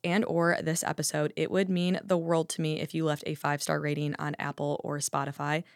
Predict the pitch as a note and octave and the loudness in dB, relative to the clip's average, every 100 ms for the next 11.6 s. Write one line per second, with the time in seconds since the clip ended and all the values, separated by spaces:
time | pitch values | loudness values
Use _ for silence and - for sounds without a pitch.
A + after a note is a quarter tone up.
0 | - E3+ - - A#3+ C4 A#3 G#3+ A#3 F#3 | -8 -4 2 8 8 8 4 4 4 4
1 | E3 D#3+ - D#3 - - - - D3+ D3 | 4 4 2 -6 -4 -6 -4 -2 -2 -2
2 | - - - F#2+ - - - - _ _ | -2 0 0 0 -4 -6 -10 -10 _ _
3 | _ _ _ _ - - D3+ - - - | _ _ _ _ -4 2 2 0 -14 -20
4 | - - - F#3 A#3 G#3 F#3+ F#3+ - F#3 | -20 -6 6 8 10 8 6 4 2 2
5 | - D#3+ D#3 E3 - - E3 D3 D3+ - | 2 2 4 2 2 0 2 2 2 0
6 | D#3 D3+ - D#3+ D3 D3+ - E3+ E3+ D3 | 0 0 0 -2 -2 -4 -2 0 2 0
7 | D3+ D3 - - - - D#3 D3 D3+ D3 | 0 -2 -2 -4 -2 2 2 0 -2 0
8 | D3 D3+ - - _ _ - B3 F4 F4+ | 0 0 -4 -20 _ _ 0 2 2 2
9 | G4+ G4+ F#4+ F4 - G3+ G#3 A#3+ A#3+ G#3+ | 4 6 6 2 0 2 4 2 2 0
10 | G3+ G#3 G3 D3+ D#3+ F#3 F#3 G#3 A#3 B3 | 2 4 4 2 0 2 4 4 4 0
11 | - - _ - E3 | -6 -20 _ 0 2